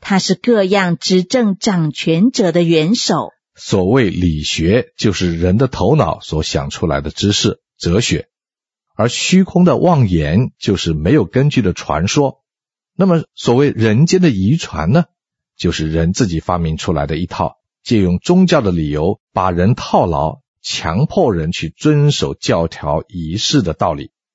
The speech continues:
Speaker 2: 而世上的小学，是保罗习惯用的话，用来形容那些背弃真道的学问，都是最起码、最幼稚的道理。
Speaker 1: 这小学啊，在希腊文原来的意思是列成一行，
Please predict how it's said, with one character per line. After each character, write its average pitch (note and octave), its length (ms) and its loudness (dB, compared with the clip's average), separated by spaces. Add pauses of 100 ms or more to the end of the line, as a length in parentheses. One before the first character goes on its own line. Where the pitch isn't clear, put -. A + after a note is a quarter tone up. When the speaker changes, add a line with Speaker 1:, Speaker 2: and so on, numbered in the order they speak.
(280)
Speaker 2:
而 D#2 240 -2
世 F#2 260 -2
上 E2+ 160 -2
的 D#2+ 100 -4
小 C#2 220 -4
学， C#2+ 360 -10 (420)
是 - 160 -8
保 C#2+ 180 -4
罗 D#2 140 -4
习 - 200 -6
惯 F2 200 -2
用 F2 180 -2
的 D2+ 60 -6
话， - 240 -8 (300)
用 E3 180 0
来 A#2+ 100 2
形 - 180 0
容 A#2+ 160 4
那 B2 100 2
些 A#2+ 160 0
背 F3 240 2
弃 G#2+ 220 -2
真 D3+ 240 0
道 D3+ 120 2
的 F#2 100 0
学 D2+ 200 -4
问， F2+ 240 -2 (260)
都 A2+ 200 2
是 G2+ 160 -2
最 F2+ 180 -2
起 - 300 -2
码、 F2+ 200 -4 (180)
最 G2+ 140 0
幼 G2 280 2
稚 F#2 120 -2
的 D#2+ 120 -2
道 D#2 200 0
理。 C2+ 180 -8 (240)
Speaker 1:
这 C#4 140 0
小 F3 380 0
学 E3+ 300 0
啊， G3+ 220 0 (200)
在 G3 380 2
希 - 260 -2
腊 A3 180 2
文 F3 320 2
原 G3+ 220 2
来 G3+ 160 2
的 G3+ 80 0
意 G3+ 240 2
思 - 320 -2 (160)
是 G3+ 340 -2 (140)
列 D4+ 340 2
成 F3+ 380 0
一 B3+ 160 4
行， D#3 540 0